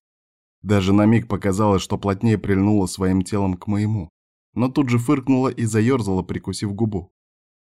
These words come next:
Эх, она сама хоть осознаёт, как сейчас выглядит, как действует на меня.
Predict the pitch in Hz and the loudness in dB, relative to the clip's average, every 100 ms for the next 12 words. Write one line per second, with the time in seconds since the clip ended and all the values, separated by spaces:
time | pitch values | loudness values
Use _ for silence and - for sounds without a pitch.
0 | _ 95 92 82 - 87 90 87 104 107 | _ -4 -2 -2 -4 -2 0 0 2 2
1 | 101 104 95 92 101 90 98 110 113 - | 2 -2 -4 -4 -4 0 2 2 0 -4
2 | 98 - 90 90 - 104 104 85 78 - | -6 -6 -6 -8 -6 -6 -4 -8 -10 -20
3 | _ _ _ _ _ 110 101 104 123 117 | _ _ _ _ _ -2 2 2 2 2
4 | 95 90 90 85 78 | -4 -2 -2 -2 -8